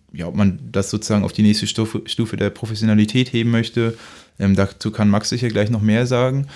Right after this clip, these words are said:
Ähm, also ich würd sagen, es hat sich auf jeden Fall sehr viel getan, aber wenn ich jetzt, du hattest es hier gerade angesprochen, wie es im, im, ähm, im akademischen Betrieb ist, äh, ja, da hat sich's, ja, da wurde es vielleicht n-, nicht unbedingt schlimmer ist, aber ist halt genau auf dem, auf dem Niveau geblieben.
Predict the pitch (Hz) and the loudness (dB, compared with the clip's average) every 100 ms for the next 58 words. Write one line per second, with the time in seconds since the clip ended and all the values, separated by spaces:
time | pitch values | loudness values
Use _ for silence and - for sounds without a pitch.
0 | - - _ _ 110 113 113 113 117 117 | -20 -20 _ _ 0 2 4 2 2 0
1 | 113 - - 107 113 123 113 107 113 107 | -2 -4 0 2 4 2 4 4 4 2
2 | 120 113 117 98 113 113 104 101 110 113 | 0 0 0 2 0 0 0 2 2 0
3 | 110 - 110 117 - 95 113 131 113 113 | -2 0 0 0 -2 0 2 2 2 2
4 | 117 113 - - 107 107 110 - 104 110 | 2 -2 -4 -10 -6 -4 -4 -2 0 2
5 | 110 104 113 - 117 113 107 107 - 104 | 2 2 0 0 0 2 0 0 2 4
6 | 104 - - - _ 101 95 98 92 90 | 4 0 -12 -20 _ 2 4 4 2 0
7 | - 98 98 95 92 90 95 101 110 104 | 0 0 0 0 0 0 0 0 0 2
8 | 120 131 131 - 135 - 123 123 - - | 2 2 -2 -2 -6 0 0 0 -6 -20
9 | - _ - 98 98 90 87 92 104 95 | -20 _ -6 -4 -4 -6 -4 0 2 2
10 | 98 98 104 104 107 - - - - _ | 2 0 -4 -4 -6 -6 -14 -20 -20 _
11 | - 95 95 95 92 - - 101 113 - | -10 -2 0 2 -2 -6 -2 2 0 0
12 | 107 104 113 - - 101 - 110 113 117 | 2 2 0 -4 -6 -6 0 0 2 0
13 | 113 113 127 135 113 113 107 101 - 104 | 0 0 0 2 2 2 0 0 -2 -4
14 | 98 107 101 92 98 - 98 95 98 104 | 0 2 4 2 0 0 0 0 -2 2
15 | 107 101 101 101 101 104 120 147 | 2 4 0 -2 -2 0 0 -2